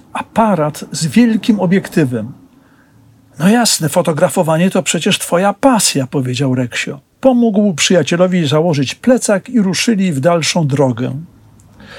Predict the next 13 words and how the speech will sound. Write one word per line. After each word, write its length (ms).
Las 520
powoli 500
przerzedzał 720
się, 460
a 240
ścieżka 600
zaczynała 520
piąć 400
się 220
pod 220
górę. 420
Azor 420
westchnął. 800